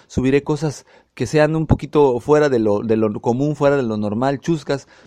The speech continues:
porque les tengo que compartir que mi personalidad no solamente es seria y, y, y, y, y siempre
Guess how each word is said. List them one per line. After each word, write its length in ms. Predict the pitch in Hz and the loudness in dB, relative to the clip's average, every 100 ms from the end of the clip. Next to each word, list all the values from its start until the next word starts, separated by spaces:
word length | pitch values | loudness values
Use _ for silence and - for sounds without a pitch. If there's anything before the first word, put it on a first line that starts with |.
| _ | _
porque 300 | 156 143 160 | -4 -2 -2
les 120 | 160 | -4
tengo 200 | 208 226 | -4 -4
que 100 | 196 | -2
compartir 460 | 160 131 127 - 175 | -4 -4 -6 -6 -4
que 80 | 170 | -4
mi 140 | 147 | -6
personalidad 580 | 131 127 139 127 131 156 | -6 -8 -6 -6 -4 -4
no 140 | 170 | -4
solamente 480 | 165 170 160 160 160 | -6 -4 -4 -4 -6
es 60 | 147 | -6
seria 520 | - 139 135 120 101 | 2 2 4 2 0
y, 260 | 98 90 - _ _ | -4 -8 -14 _ _
y, 220 | - 104 107 | -12 -8 -8
y, 180 | 127 120 | -8 -8
y, 340 | 113 117 113 | -8 -4 -4
y 60 | 104 | -4
siempre 720 | - 123 120 107 110 101 | -4 -2 -2 -2 -2 -2